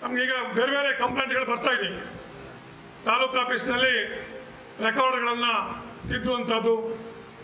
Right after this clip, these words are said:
ಆರ್ ಟಿ ಸಿಗಳನ್ನ ಬದಲಾವಣೆ ಮಾಡ್ತಕ್ಕಂಥದ್ದು, ಸರ್ವೆ ಡಿಪಾರ್ಟ್ಮೆಂಟಲ್ಲಿ ಬೇರೆ ಬೇರೆ ರೀತಿಯಾಗಿರ್ತಕ್ಕಂಥ ಸಮಸ್ಯೆಗಳು ಇದೆ ಅಂತಕ್ಕಂಥ ಮಾತನ್ನ ಈಗಾಗಲೇ ನಮಗೆ ಕಂಪ್ಲೇಂಟ್‌ಗಳು ಬಂದಿದೆ.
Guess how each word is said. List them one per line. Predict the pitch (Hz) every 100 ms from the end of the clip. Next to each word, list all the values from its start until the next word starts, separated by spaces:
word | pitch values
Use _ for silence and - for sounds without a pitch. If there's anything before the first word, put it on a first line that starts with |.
| 196
ಆರ್ | 262
ಟಿ | 277
ಸಿಗಳನ್ನ | 277 247 240 240 233 196
ಬದಲಾವಣೆ | 202 233 262
ಮಾಡ್ತಕ್ಕಂಥದ್ದು, | 254 233 233 226 220 220 220 226 226 226 - -
ಸರ್ವೆ | 233 262 262
ಡಿಪಾರ್ಟ್ಮೆಂಟಲ್ಲಿ | 254 254 254 240 240 247 254 262 220 226 - -
ಬೇರೆ | 220 262
ಬೇರೆ | 262
ರೀತಿಯಾಗಿರ್ತಕ್ಕಂಥ | 254 - 240 240 247 233 233
ಸಮಸ್ಯೆಗಳು | 226 233 277 285 262 247 226 220 226 - 226
ಇದೆ | 277
ಅಂತಕ್ಕಂಥ | 285 277 254 247 233
ಮಾತನ್ನ | 220 233 233 269 220 - - - - 226
ಈಗಾಗಲೇ | 269 254 240 262 233 220 - - - - - - - - - - - - - - - - - - - - -
ನಮಗೆ | 214 240 240 233
ಕಂಪ್ಲೇಂಟ್‌ಗಳು | 226 233 277 269 240
ಬಂದಿದೆ. | 220 208 240 254 254